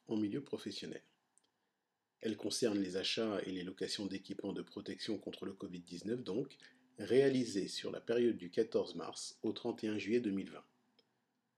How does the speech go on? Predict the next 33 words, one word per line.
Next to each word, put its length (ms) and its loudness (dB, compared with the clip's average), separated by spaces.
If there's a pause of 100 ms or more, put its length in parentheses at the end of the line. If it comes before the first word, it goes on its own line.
(160)
Sont 260 0
ainsi 420 0
subventionnées 840 4
les 160 -2
mesures 400 -2
barrières 340 0
et 80 -2
de 120 -12
distanciation 800 -4
sociale, 600 -4 (560)
c'est-à-dire, 720 2
entre 220 -2
autres, 240 0
l'achat 480 -2
ou 100 6
la 80 4
location 460 0
de 100 2
matériel 540 0
pour 200 -4
l'isolation 640 -2
de 100 -4
postes 360 -6
de 80 -4
travail 500 -6
des 140 -8
contacts 420 -6
avec 240 -6
le 80 -8
public 460 -10 (260)
ou 60 0
les 140 -2
clients, 460 -4